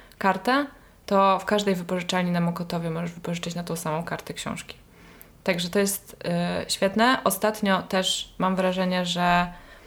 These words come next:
mm, częściowo przez budże-, budżety partycypacyjne jednak trochę te biblioteki zostały doinwestowane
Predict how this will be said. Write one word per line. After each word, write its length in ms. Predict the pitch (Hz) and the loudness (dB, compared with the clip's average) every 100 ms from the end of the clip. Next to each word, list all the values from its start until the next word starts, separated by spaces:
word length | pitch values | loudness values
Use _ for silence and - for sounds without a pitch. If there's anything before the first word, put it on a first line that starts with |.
| - - 185 | -20 -6 0
mm, 460 | 175 175 170 175 | 2 4 2 0
częściowo 360 | - 190 196 190 | -2 0 0 0
przez 220 | - 180 | 0 -4
budże-, 360 | 175 175 175 - | -4 -2 -2 -4
budżety 400 | 180 170 185 170 | -4 -2 0 0
partycypacyjne 1120 | 175 175 180 175 170 180 170 180 175 170 170 | -2 -2 -4 -6 -4 -6 -2 0 4 4 4
jednak 300 | 180 180 175 | 2 0 0
trochę 280 | - 175 175 | -2 -4 -4
te 180 | - 170 | -2 -2
biblioteki 520 | 180 170 175 175 175 | -2 -2 0 -2 -4
zostały 280 | 170 180 175 | -4 0 0
doinwestowane 920 | 170 175 165 170 - 170 170 202 | 2 2 2 -2 -2 2 4 4